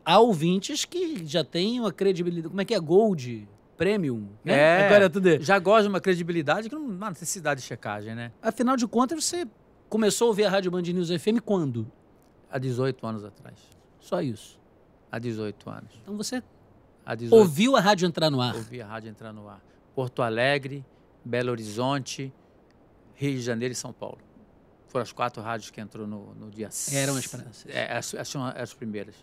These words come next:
Speaker 2: E o Barão
Speaker 1: É.
Speaker 2: fazia a, a, eu, eu lembro ali que o Barão viajava,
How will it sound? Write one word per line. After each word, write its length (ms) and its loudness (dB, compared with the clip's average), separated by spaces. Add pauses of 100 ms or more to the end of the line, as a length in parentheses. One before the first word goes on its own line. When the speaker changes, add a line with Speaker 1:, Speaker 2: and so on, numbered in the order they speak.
(480)
Speaker 2:
E 60 -2
o 60 2
Barão 500 4 (580)
Speaker 1:
É. 60 -8
Speaker 2:
fazia 460 2
a, 300 0
a, 40 -2
eu, 420 -2
eu 180 2
lembro 280 0
ali 80 0
que 80 -4
o 40 -4
Barão 360 2
viajava, 760 0